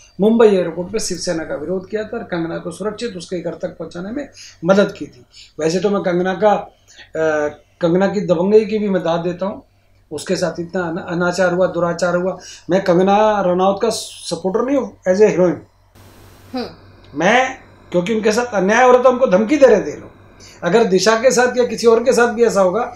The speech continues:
Speaker 1: या किसी और Bollywood की कोई heroine को कोई challenge करेगा, तो हम उस बेटी के साथ भी हैं। हम कंगना के समर्थक हैं इस करके नहीं है। उन्होंने एक बेटी को, हिंदुस्तान की बेटी को challenge किया था,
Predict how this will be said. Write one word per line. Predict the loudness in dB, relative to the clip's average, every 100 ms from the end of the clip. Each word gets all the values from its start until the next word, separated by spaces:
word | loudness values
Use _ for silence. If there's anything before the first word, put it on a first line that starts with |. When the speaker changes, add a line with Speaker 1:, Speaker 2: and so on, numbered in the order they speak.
| -16 -10 -4
Speaker 1:
या |
किसी | 0 2
और | 2 4
Bollywood | 2 2 -4 -6
की | -10 -12 -16 -10
कोई | -8 -8 -12 -10
heroine | 0 2 2
को | 0
कोई | 0 -4 -6 -14 -20 -20 -20 -20 -20 -20 -20 _ _ 2
challenge | 6 6 6
करेगा, | 2 2 -4 -16 _ _ _ _ _
तो | -2
हम | 0
उस | 0
बेटी | 0 0
के | -2
साथ | -2 -2 -6
भी | -18
हैं। | -20 _ _ _ _
हम | -6 -6
कंगना | -6 -4 -2 0 -2
के | -4 -2 0 0 -4 -12 _ _ _
समर्थक | 0 2 4 2 2 4
हैं | 4 0 -6 _ _ -6
इस | 0
करके | 0 0
नहीं | -2 -2
है। | -4 -8 _ _ _
उन्होंने | -2 4 6 6 4 -2 -12 _ _ _ _ _ _
एक | -12 -10 0
बेटी | 2 2
को, | 6 6 6 -2
हिंदुस्तान | -4 -4 -2 -2
की | -2
बेटी | 0 0 2
को | 0
challenge | 2 2 2 0
किया | -2 -4 -4
था, | -8 -14